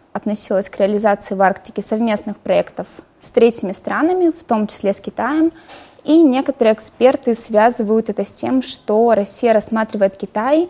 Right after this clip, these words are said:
и его активное вовлечение в арктические дела как угрозу своему присутствию в регионе.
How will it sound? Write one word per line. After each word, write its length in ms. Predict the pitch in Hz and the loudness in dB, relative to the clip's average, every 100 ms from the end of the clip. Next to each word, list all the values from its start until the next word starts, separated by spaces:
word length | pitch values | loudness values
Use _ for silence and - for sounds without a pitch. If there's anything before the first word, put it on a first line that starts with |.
| - | -4
и 80 | 240 | 0
его 300 | 240 220 233 | 0 4 4
активное 680 | 208 - 214 202 180 - - - _ | 4 0 -2 -2 -2 -4 -6 -12 _
вовлечение 680 | 208 202 202 - 254 349 349 | -4 -2 -4 -2 2 6 6
в 60 | 294 | 4
арктические 500 | 180 - 262 - 226 | 0 -2 -4 -4 -2
дела 260 | 220 220 | 2 2
как 260 | 220 254 - | 2 -2 -2
угрозу 560 | 214 214 233 - 220 214 | -2 0 0 -2 -6 -6
своему 400 | - - 240 226 | -6 -2 0 0
присутствию 580 | - 185 - 190 - 190 | -2 -6 -6 -10 -10 -8
в 40 | 190 | -8
регионе. 500 | 180 175 165 - | -4 -2 0 -2